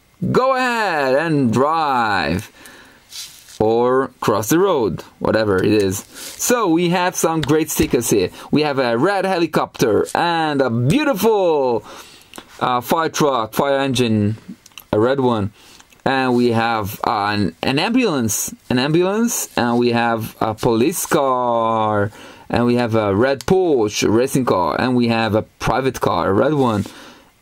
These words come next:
and a four-wheel drive Jeep, a green one. And what else? We have a Rolls Royce,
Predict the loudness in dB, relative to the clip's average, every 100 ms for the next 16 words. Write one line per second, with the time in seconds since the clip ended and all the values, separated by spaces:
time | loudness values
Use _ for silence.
0 | -4 -2 -2 -2 -2 -2 -4 -2 0 0
1 | 0 2 2 2 0 0 0 -2 0 0
2 | -2 -8 -8 -8 -12 -8 -4 0 2 2
3 | 2 2 0 0 -2 -6 -20 -20 -20 -20
4 | -18 -8 -6 -4 -4 -2 0 0 -2 0
5 | 0 2 2 2 2 2 2 2 2 2
6 | 2 0 -2 -6